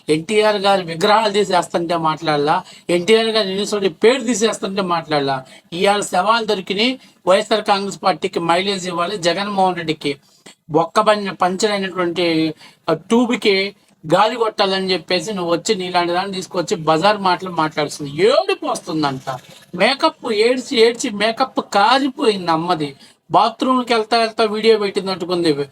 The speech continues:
అంతా ఇంతకుముందు అన్ని టచ్అప్లు చేయటం, మేకప్లు చేయటం, అబ్బో మామూలు కాదు. లేటు వయసు అయినా కూడా మామూలుగా అసలు సినిమాల్లోకి వెళ్ళాల్సింది. సిల్క్ స్మిత్ అని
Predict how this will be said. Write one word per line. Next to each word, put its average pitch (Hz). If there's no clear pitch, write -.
అంతా 170
ఇంతకుముందు 190
అన్ని 214
టచ్అప్లు 208
చేయటం, 220
మేకప్లు 208
చేయటం, 208
అబ్బో 196
మామూలు 214
కాదు. 208
లేటు 196
వయసు 220
అయినా 220
కూడా 254
మామూలుగా 233
అసలు 190
సినిమాల్లోకి 247
వెళ్ళాల్సింది. 214
సిల్క్ 190
స్మిత్ 226
అని 185